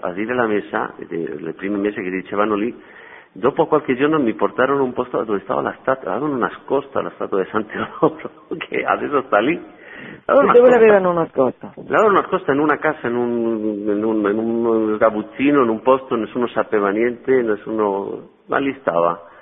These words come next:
Speaker 1: Quindi sono delle, delle aneddoti curiosissimi che poi il popolo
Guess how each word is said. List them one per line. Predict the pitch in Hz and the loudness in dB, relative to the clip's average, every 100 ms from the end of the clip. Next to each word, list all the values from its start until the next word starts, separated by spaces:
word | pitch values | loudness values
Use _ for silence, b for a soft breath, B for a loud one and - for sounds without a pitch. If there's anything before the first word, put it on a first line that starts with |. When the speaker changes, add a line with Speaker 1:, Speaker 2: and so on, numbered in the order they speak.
| B B B B B - | B B B B B -2
Speaker 1:
Quindi | 156 143 | 0 2
sono | - 160 151 | 2 2 2
delle, | 139 123 | 2 0
delle | 107 110 104 | 0 2 2
aneddoti | 104 113 110 107 104 | 2 2 0 -2 -4
curiosissimi | 107 95 95 104 95 - 101 104 | -4 -4 -4 -6 -10 -6 -4 -4
che | 98 | -4
poi | - 92 | -4 -2
il | 92 | -2
popolo | - 90 - 98 98 95 | -2 -4 0 2 2 2